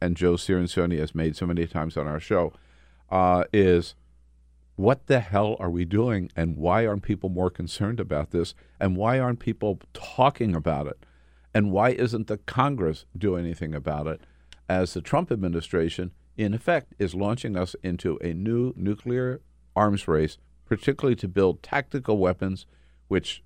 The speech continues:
Russia is doing at the same time. In the meantime, February second is the date when the I N F Treaty signed in nineteen eighty-seven will expire, and Donald Trump and Mike Pompeo says, uh, that they're, they're ready to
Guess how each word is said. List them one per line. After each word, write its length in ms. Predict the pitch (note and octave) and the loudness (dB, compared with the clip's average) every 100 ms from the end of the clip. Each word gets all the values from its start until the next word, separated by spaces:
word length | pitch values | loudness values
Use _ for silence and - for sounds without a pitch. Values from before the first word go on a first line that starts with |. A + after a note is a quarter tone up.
| - | 2
Russia 400 | G#2 C3+ - F#2+ | 6 6 4 -2
is 140 | F#2 | 0
doing 280 | - F2+ F2 | 0 0 0
at 100 | D#2+ | -4
the 100 | E2 | -6
same 280 | - E2+ E2 | -2 -2 -2
time. 400 | - A2 A#2 A#2+ - _ _ | -4 -4 -4 -6 -12 _ _
In 60 | G2+ | -2
the 60 | F#2+ | 0
meantime, 560 | C3 D3+ C#3 A2 G#2 | 0 0 0 0 0
February 580 | F#2+ B2+ A#2 G#2 F#2 F2+ | 4 4 6 2 2 0
second 500 | - D3 D3 F3 E3 - | 0 0 2 0 -4 -4
is 220 | G2+ - | -4 0
the 100 | G2 | 2
date 340 | A2 A#2+ - _ _ _ _ | 4 4 2 _ _ _ _
when 160 | - F#2+ | -2 2
the 180 | G2 - | 2 2
I 220 | G#2+ A#2 C3+ | 4 4 4
N 200 | A2 A2+ | 2 2
F 180 | C3 | 0
Treaty 340 | - G#2+ F#2+ G2 | 0 0 2 0
signed 340 | - A2 A2 | 0 -2 -2
in 120 | F#2 | -2
nineteen 400 | F#2+ G#2 - F#2+ | -2 -2 -2 -2
eighty-seven 680 | F2 E2+ F2 - A#2+ D3 D3+ - _ _ _ - | -2 -2 -4 0 0 0 -6 -8 _ _ _ -2
will 120 | F#2 | -2
expire, 540 | F2 - C3 C#3+ D3+ | -2 0 2 4 2
and 320 | - F2 E2 D#2+ | -2 -4 -4 -4
Donald 380 | - E2+ E2+ F2 | -2 0 -2 -2
Trump 320 | D#3+ D#3+ - | 0 0 -2
and 120 | F2+ E2+ | -4 0
Mike 200 | F2+ - | -2 -2
Pompeo 540 | E2+ F#2 B2+ B2+ A2+ | -4 -2 0 2 0
says, 460 | G#2+ G#2+ G2+ F#2+ - _ _ _ _ - | 2 2 4 0 -6 _ _ _ _ 0
uh, 640 | F#2+ F2+ F2 E2+ F2 E2 - | 4 4 4 2 2 0 -4
that 360 | F#2 F#2+ F2 F2 - - | -2 2 2 0 -8 -2
they're, 280 | F#2 F2+ E2 D#2+ | 2 2 -2 -8
they're 160 | F2+ G#2 | 0 2
ready 360 | F#2+ F#2+ F#2 F2 | 2 2 2 0
to 440 | - F2 E2+ | -2 0 0